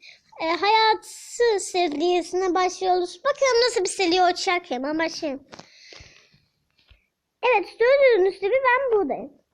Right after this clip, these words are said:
Evimi göstereyim sizlere. Evimin dışı mı oldu? Gördüğünüz gibi. İçine bakın. İçi böyle. Burası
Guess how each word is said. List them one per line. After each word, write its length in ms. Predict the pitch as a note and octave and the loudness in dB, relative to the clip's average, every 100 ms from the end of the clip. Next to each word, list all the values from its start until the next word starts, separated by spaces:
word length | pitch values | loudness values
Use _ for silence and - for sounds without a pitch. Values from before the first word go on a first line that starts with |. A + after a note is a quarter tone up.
| - _ _ _ - | -20 _ _ _ -2
Evimi 320 | A#4+ A4+ A4+ | 2 4 4
göstereyim 640 | B4+ A#4+ A4+ G#4+ G4+ G4 | 2 2 0 2 2 0
sizlere. 1000 | F#4 F4+ F4+ - F4 E4+ E4 D#4+ D#4+ E4 - - - _ _ _ - | -2 -6 -8 -6 0 0 2 0 -2 -4 -8 -20 -20 _ _ _ -6
Evimin 540 | G4+ C5+ C#5 C#5+ A#4 A4 | 0 4 4 4 2 2
dışı 180 | G#4 B4 | 0 0
mı 240 | A4 E4 | 2 2
oldu? 220 | B3 A#3+ - - - _ _ _ | 0 -4 -12 -20 -20 _ _ _
Gördüğünüz 520 | E4 C#4+ C4+ A#3 - - | -4 -4 -2 -6 -8 -18
gibi. 280 | G#3+ E3+ - _ _ - - - - - _ - | -16 -16 -18 _ _ -16 -14 -12 -14 -16 _ -6
İçine 560 | G4+ F#4+ - A4+ A4 G4 | -6 -6 -4 2 2 2
bakın. 460 | F4 D4 - - D#3+ - - | 0 -2 -10 -12 -12 -16 -4
İçi 280 | A4 G#4+ B4+ B4 | -4 0 0 2
böyle. 560 | A#4+ G4+ D#4+ C4 C#4 - _ _ - - - | 4 4 4 2 -2 -8 _ _ -20 -20 -8
Burası 360 | G#4 G#4 G#4 | -2 0 0